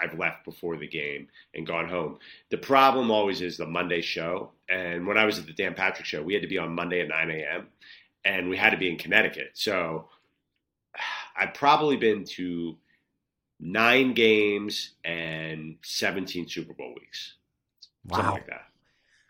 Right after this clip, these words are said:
Speaker 2: So I've been to one Super Bowl week is when, uh, Jay and I were still with Fox, and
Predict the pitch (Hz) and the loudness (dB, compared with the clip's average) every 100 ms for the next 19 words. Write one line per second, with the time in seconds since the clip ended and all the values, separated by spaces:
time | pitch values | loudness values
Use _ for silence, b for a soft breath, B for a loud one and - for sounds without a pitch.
0 | _ _ _ - 175 180 170 214 185 165 | _ _ _ 0 4 6 8 8 8 6
1 | 131 160 196 185 175 135 165 151 139 135 | 6 6 6 6 4 6 8 8 8 6
2 | 139 160 120 117 139 135 131 127 127 123 | 6 4 4 4 4 6 6 6 6 6
3 | 110 139 143 131 127 123 - 139 117 - | 4 6 8 8 4 2 2 2 2 0
4 | 139 123 117 117 - - - 127 127 127 | 2 4 2 -2 -8 -10 -6 0 4 4
5 | 123 127 123 123 | 4 4 2 -4